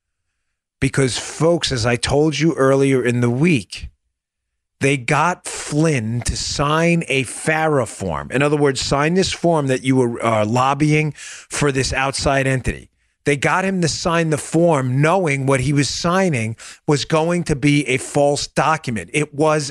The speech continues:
a setup. He was entrapped into signing it again.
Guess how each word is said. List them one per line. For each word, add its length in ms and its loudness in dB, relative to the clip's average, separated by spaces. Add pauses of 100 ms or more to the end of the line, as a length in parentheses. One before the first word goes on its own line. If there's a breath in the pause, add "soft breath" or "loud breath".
a 140 0
setup. 720 -4 (300 loud breath)
He 160 2
was 280 0
entrapped 840 -2
into 240 0
signing 520 0
it 160 -2 (260 loud breath)
again. 560 0